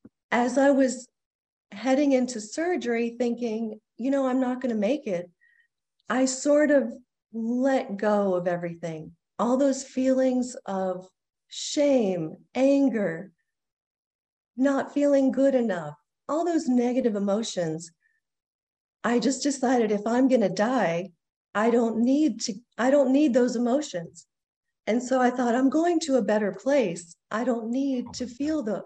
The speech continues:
Speaker 1: that way." And I let it go. And I don't know how I did it, but it was, my back was against the wall and I just let it go. And everything shifted, everything.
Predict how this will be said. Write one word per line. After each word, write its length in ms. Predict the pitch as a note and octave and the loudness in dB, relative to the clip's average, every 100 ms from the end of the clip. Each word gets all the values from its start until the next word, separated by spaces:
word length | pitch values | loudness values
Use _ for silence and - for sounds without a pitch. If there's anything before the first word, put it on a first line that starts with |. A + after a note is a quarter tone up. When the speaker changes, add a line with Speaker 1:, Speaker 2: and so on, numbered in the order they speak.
| - | -8
Speaker 1:
that 200 | F3+ F3+ | -8 -6
way." 380 | F3+ D#3+ F3+ F3 _ _ _ _ - | -6 -6 -10 -16 _ _ _ _ -4
And 140 | A#3+ | 0
I 100 | G#3 | 2
let 260 | G3+ G3+ G3+ | 2 2 0
it 120 | G3+ | 0
go. 420 | G3 E3+ D3+ - _ - | 0 0 -2 -8 _ -4
And 120 | A3+ | 0
I 100 | G3+ | 2
don't 240 | G#3+ G#3+ | 0 -2
know 140 | A3 G#3 | -2 -4
how 240 | G3+ G3 | -2 0
I 80 | G3 | 0
did 220 | F3+ F#3 | 0 2
it, 220 | B3+ C4+ - _ _ _ _ _ | 2 0 -6 _ _ _ _ _
but 140 | G#3+ G#3+ | -2 0
it 100 | - | 0
was, 260 | C4 B3+ - | -2 -2 -4
my 200 | A#3+ A#3+ | -4 -2
back 340 | - G#3+ A#3 | 0 0 0
was 160 | D4 C#4 | -2 -4
against 380 | C#4 C4 C4 C4 | -2 -2 -2 -4
the 80 | C#4 | -4
wall 340 | B3+ B3 B3+ | -2 -4 -4
and 160 | A#3 A3+ | -6 -6
I 120 | G#3 | -6
just 280 | G3+ G3+ - | -6 -8 -8
let 480 | G3 F#3 F#3+ G3+ G3 | -6 -4 0 0 0
it 160 | G3+ G3+ | -2 -4
go. 440 | F#3 E3+ F3 F3 _ _ _ _ _ _ _ _ G3 | -4 -2 -6 -10 _ _ _ _ _ _ _ _ -2
And 400 | G3+ G3+ G3 G3 - - | 0 2 2 -2 -6 -6
everything 580 | A3+ A3 G#3+ G#3 G#3 G3 | -2 2 2 2 0 -2
shifted, 580 | G3 F#3 F3+ - D#3+ E3+ _ _ | -2 -4 -6 -6 -8 -8 _ _
everything. 760 | A3 G3+ F#3+ E3+ E3+ D#3+ F3 | -2 0 -2 -4 -8 -10 -12